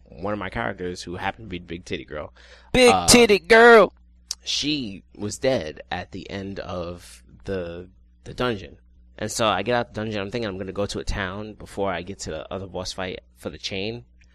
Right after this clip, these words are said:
Speaker 1: No, no, it's a save point, you go right to the chain, because there is no, um, town.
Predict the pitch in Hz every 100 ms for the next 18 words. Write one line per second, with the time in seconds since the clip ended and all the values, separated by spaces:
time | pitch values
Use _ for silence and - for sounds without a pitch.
0 | _ 131 120 - - - - - - -
1 | 123 123 135 123 85 95 90 98 101 90
2 | 95 - _ - 82 95 92 92 101 107
3 | 95 92 85 87 87 82 92 - - 180
4 | -